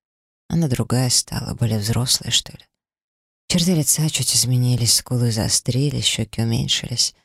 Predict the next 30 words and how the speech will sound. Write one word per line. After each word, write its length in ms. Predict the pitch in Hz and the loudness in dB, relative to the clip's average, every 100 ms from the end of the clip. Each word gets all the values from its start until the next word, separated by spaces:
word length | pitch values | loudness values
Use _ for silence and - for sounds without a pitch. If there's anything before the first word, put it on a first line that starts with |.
| _ _ _ - | _ _ _ -2
Вместе 280 | 127 - - | 0 2 0
с 60 | |
тем 220 | - 123 | 0 -2
губы 200 | 123 131 | -2 0
стали 280 | 123 - 110 | 0 0 -4
казаться 480 | - 117 113 - - | -2 -2 0 -2 -2
крупнее, 480 | 120 120 - 123 120 | -2 -4 0 0 0
как 260 | - - | -4 -8
и 40 | - | -6
глаза. 480 | 101 101 - - - _ _ _ _ _ _ _ _ _ 165 | -4 -4 -6 -14 -20 _ _ _ _ _ _ _ _ _ -2
Видел 240 | 160 156 | 2 2
я 140 | 151 | 2
всего 280 | 135 - 139 | 2 0 2
секунду, 540 | - 143 - 143 139 120 | 0 0 0 0 2 2
но 160 | 123 | 0
образ 260 | 117 113 - | 2 0 0
плотно 360 | 117 120 - | 0 -2 -2
впечатался 720 | 107 - - 113 - 110 - - | -6 -6 -4 -4 -2 -2 -2 -2
в 100 | - | -10
память. 560 | - - - - - _ _ _ _ _ _ _ | -10 -10 -8 -4 -6 _ _ _ _ _ _ _
Какого 340 | - - 185 165 | -14 -2 0 0
хрена 460 | - - 127 117 | 0 -2 0 0
она 140 | - 113 | 0 -2
вообще 360 | 110 - 117 | -2 -2 -2
там 240 | - 107 113 | -2 -2 0
делала? 480 | 123 120 110 - _ _ _ _ _ _ _ _ _ | 0 0 -4 -10 _ _ _ _ _ _ _ _ _
Впрочем, 420 | - 165 190 208 | -4 0 0 0
вполне 360 | 196 175 139 123 | 0 0 2 0
понятно, 520 | 151 156 117 - 117 | 2 2 0 -2 -4
какого. 480 | - 156 - - | -2 -6 -6 -10